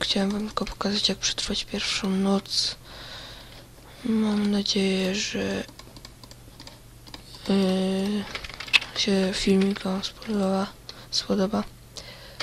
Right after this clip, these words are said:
Mm, dobra, to teraz zróbmy sobie kamienny kill off i poszukajmy drewna. Kam-, y, sorki, kam-, węg-, no, węgla, no.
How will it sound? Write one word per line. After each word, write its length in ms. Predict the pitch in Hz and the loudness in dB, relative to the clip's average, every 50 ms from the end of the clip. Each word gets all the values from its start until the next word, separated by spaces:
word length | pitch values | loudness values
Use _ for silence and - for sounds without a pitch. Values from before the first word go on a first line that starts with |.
| - - - - - - - - - - - - - - - - - - - - - - | -10 -12 -14 -16 -18 -18 -20 -20 -18 -18 -16 -16 -16 -16 -16 -18 -18 -18 -18 -14 -10 -6
Mm, 220 | - - - - - - - - - - - - - - - - - 226 - - - - - - - - - - | -6 -4 -4 -4 -6 -8 -10 -12 -12 -12 -12 -12 -14 -16 -12 -8 -8 -6 -6 -8 -10 -10 -10 -10 -8 -8 -8 -4
dobra, 300 | - 220 208 - - - - 226 214 202 - - - - - - - - - | -4 -4 -4 -4 -6 -6 -6 -6 -6 -6 -8 -10 -14 -14 -16 -16 -14 -12 -8
to 280 | - - 214 208 208 - - - - - - - - - - - - - - - - - - - - - - - - - - - - - - - - | -2 0 2 2 2 0 -4 -12 -18 -20 -20 -20 -20 -18 -16 -16 -16 -16 -16 -18 -18 -20 -20 -20 -20 -20 -20 -18 -18 -18 -18 -18 -18 -18 -16 -12 -6
teraz 220 | - - 208 202 208 | 0 2 4 4 4
zróbmy 300 | - 220 - - - - | 2 0 -2 -4 -8 -4
sobie 200 | - 202 196 202 - - - | 0 0 0 0 -2 -4 -4
kamienny 720 | - 202 196 202 202 202 202 202 202 202 196 196 202 202 202 - | 0 2 4 4 4 4 4 4 4 4 2 2 0 0 -2 -2
kill 260 | - - 208 208 214 233 | -2 2 4 6 8 8
off 340 | 262 262 - - - - - - - - - - - - - - - - - - - - - - - - - - - - - - - - - - - - | 6 4 0 -6 -8 -10 -12 -16 -18 -20 -20 -20 -18 -18 -18 -18 -18 -20 -20 -20 -20 -20 -20 -20 -20 -18 -18 -18 -18 -18 -18 -16 -10 -8 -8 -8 -10 -14
i 40 | - | -10
poszukajmy 720 | - - 254 - - - - - 214 214 220 226 220 220 - - - - - | -4 -4 -2 -2 -4 -4 0 2 4 6 6 6 6 4 2 0 -8 -6 0
drewna. 400 | 202 190 220 190 202 226 233 240 - - - - - - - - - - - - - - | 0 2 2 2 2 0 -2 -4 -6 -10 -14 -18 -20 -20 -20 -20 -20 -20 -20 -18 -6 2
Kam-, 200 | - 220 214 208 - 202 | 4 6 6 8 8 8
y, 260 | 202 196 196 196 202 | 8 8 8 8 6
sorki, 520 | - - - 196 196 - - 185 190 - | 4 4 2 2 0 2 2 0 0 0
kam-, 680 | - - 202 196 196 196 196 202 196 196 196 196 208 208 - - - - - - - - - - - - | 0 2 4 4 6 6 6 6 6 6 4 4 2 0 4 2 2 2 2 -8 -8 -8 -8 -6 0 6
węg-, 320 | 196 202 202 202 202 - - | 8 8 10 8 6 4 4
no, 260 | - 196 202 196 190 202 | 8 8 10 10 10 8
węgla, 480 | - 311 277 233 214 208 202 202 202 | 8 8 8 8 8 6 6 4 4
no. 240 | 208 214 220 226 | 4 2 2 0